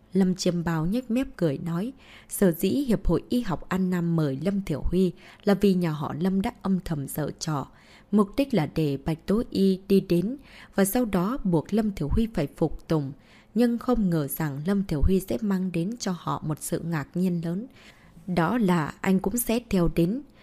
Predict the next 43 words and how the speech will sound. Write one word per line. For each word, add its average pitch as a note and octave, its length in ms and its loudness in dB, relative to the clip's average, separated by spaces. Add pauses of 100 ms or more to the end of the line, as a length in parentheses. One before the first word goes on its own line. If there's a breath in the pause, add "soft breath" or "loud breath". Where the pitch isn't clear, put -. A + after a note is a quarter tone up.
(200 soft breath)
Đây A#3+ 140 10
đúng G3 280 4
là F3+ 180 2
trời D#3 340 0
giúp. - 320 -2 (960 soft breath)
Khi G#3+ 240 6
đến F3+ 280 4
nơi G3 180 6
địa E3 220 4 (100)
điểm, D3+ 260 2 (560 soft breath)
bọn F#3+ 240 6
họ E3 460 2
có F3+ 140 4
cách C4 300 0
khiến - 180 0
cho G3+ 120 0
Lâm F3+ 260 2
Thiểu - 240 0
Huy F3+ 300 4 (300)
không G3 320 6
được D#3+ 200 2
chết B3 200 2 (200)
yên F3+ 220 6 (100)
thân. F3 240 2 (540 soft breath)
Nếu F#3+ 240 8
Lâm B3 200 4
Thiểu E3+ 200 2
Huy A3+ 160 8
có C4+ 240 2
thể E3+ 140 4
sống F3+ 280 0
sót C4+ 280 -4
rời D3+ 240 0
khỏi, C#3+ 340 -2 (260)
chính A#3 320 4
là F3 80 2
bọn C#3 260 -2
họ D3 200 -6
bất A3 280 -2
tài. D3+ 260 -2 (520 soft breath)
Mà G3+ 140 6
bây A#3+ 200 4
giờ, D#3+ 360 0